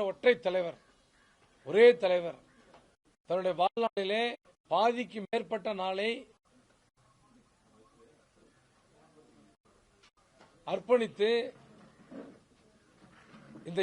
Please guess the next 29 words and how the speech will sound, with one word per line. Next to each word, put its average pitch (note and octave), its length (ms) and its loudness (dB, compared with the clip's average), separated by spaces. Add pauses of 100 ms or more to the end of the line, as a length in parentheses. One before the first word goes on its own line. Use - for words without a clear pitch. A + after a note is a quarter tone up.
இயக்கத்தை G3+ 420 0
உருவாக்கினார்கள். D3 540 -2 (1200)
அந்த G3 180 -2
இயக்கத்தை A3+ 360 2
உருவாக்கி G#3+ 420 0 (140)
ஆயிரத்தி G#3 160 -4
தொள்ளாயிரத்தி G#3 140 -4
எண்பத்தி G#3+ 260 -4
ஒன்பதுல G3 400 -2
கட்சியை G3 380 -6
துவங்கின G3 320 -6
காலத்திலிருந்து F#3+ 480 -6
இன்று G3 180 -6
வரையில G#3+ 240 -4 (1080)
ஆயிரத்தி F#3+ 200 2
தொள்ளாயிரத்தி F3+ 260 2
எண்பத்தி F#3+ 360 -4
ஒன்பதுல G3+ 400 -2 (300)
ஒரு E3+ 180 -2
எம் F#3 120 -4
எல் E3+ 220 -2
ஏ, - 20 4 (800)
தொண்ணூத்தாறுல G#3 760 2
நாலு G#3 260 6
எம் G3 160 -4
எல் E3+ 160 -4
ஏ, G3+ 80 2 (760)
ரெண்டாயிரத்தி G3+ 500 6
ஒண்ணுல G3 280 0